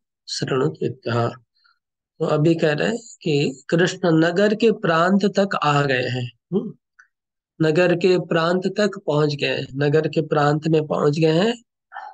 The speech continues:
और फिर भी थोड़ा विलंब हो रहा है, उसका कारण बता रहे हैं। कारण क्या है? "मदेन",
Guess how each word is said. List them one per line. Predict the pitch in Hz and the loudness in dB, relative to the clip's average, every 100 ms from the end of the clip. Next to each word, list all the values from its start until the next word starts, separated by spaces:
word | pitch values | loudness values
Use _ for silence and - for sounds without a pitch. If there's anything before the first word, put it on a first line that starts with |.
| _ _ _ | _ _ _
और | 151 147 | -4 0
फिर | 226 | 0
भी | 247 | 2
थोड़ा | 226 190 175 | 0 2 2
विलंब | 160 147 147 175 160 | 2 2 2 2 2
हो | 143 | 2
रहा | 139 | 0
है, | |
उसका | 151 143 175 | -2 -4 -4
कारण | 175 131 135 143 127 | -2 -2 0 -2 -4
बता | 120 127 123 | -6 -4 -4
रहे | 120 | -4
हैं। | 123 - _ _ - | -8 -14 _ _ -4
कारण | 139 147 151 | -2 0 -2
क्या | 156 165 | 0 -2
है? | 202 - _ _ _ _ _ _ _ _ - - _ _ _ _ _ _ _ _ _ _ _ _ _ | -2 -8 _ _ _ _ _ _ _ _ -20 -20 _ _ _ _ _ _ _ _ _ _ _ _ _
"मदेन", | 143 147 151 147 127 123 - | 0 0 2 0 0 -4 -8